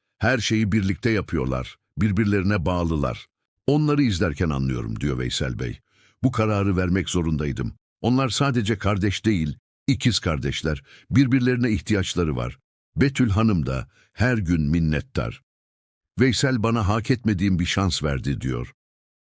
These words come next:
"Her gün ona bunu kanıtlamaya çalışıyorum. Bu hikaye bize şunu öğretti. Bazen hayat bize en zor testleri verir. D N A testleri, ihanet şokları, bilimsel mucizeler.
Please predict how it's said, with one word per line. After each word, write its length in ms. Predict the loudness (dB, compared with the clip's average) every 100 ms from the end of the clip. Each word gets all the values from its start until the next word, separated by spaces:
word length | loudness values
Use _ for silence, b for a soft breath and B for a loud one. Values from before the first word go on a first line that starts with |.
| _
"Her 220 | 2 2
gün 300 | 2 2 2
ona 300 | 2 0 2
bunu 220 | 2 2
kanıtlamaya 580 | 2 0 0 0 2 2
çalışıyorum. 720 | 0 -2 -4 -2 -2 -2 -6 -10 B B 2
Bu 180 | 4
hikaye 640 | 4 0 0 0 0 0 0
bize 280 | 0 0
şunu 320 | -2 0 0 2
öğretti. 600 | 0 -2 -4 -4 -4 -6 B B -2
Bazen 400 | 0 2 0 0
hayat 400 | 0 0 -2 -2
bize 200 | 0 -2
en 320 | 0 2 2
zor 280 | 2 0 0
testleri 600 | 0 0 0 0 0 2
verir. 380 | 0 -2 -6 -12 B B
D 280 | 0 2 4
N 140 | 2 2
A 160 | 0
testleri, 600 | 0 -2 -2 -2 -2 -2 2
ihanet 460 | 2 4 2 0
şokları, 600 | 0 -2 -2 -2 -2 -4 -8 B 0
bilimsel 540 | 2 4 2 0 0
mucizeler. 920 | 2 2 2 0 0 0 0 -2 -6